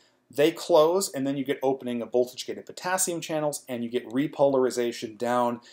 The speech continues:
back to resting membrane potential or negative seventy. It'll overshoot it a little bit, which is hyperpolarization in this case,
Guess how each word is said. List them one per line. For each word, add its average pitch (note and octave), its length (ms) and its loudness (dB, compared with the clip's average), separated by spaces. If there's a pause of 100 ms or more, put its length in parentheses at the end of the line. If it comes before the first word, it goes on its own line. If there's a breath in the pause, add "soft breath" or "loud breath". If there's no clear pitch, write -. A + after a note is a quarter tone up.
(180 loud breath)
back B2+ 260 2
to A#2+ 100 -4
resting C3 500 4
membrane A#2+ 340 -2
potential B2+ 440 -8
or A2+ 80 -2
negative G#2 340 -12
seventy. D#3+ 500 2 (200 loud breath)
It'll C#3 220 4
overshoot C3 500 4
it D#3+ 100 2
a D3 60 0
little C#3+ 220 -2
bit, C3 240 -2
which A2+ 160 -10
is - 100 -16
hyperpolarization C3+ 1040 0
in A2+ 100 -8
this A2+ 160 -10
case, A2+ 400 -4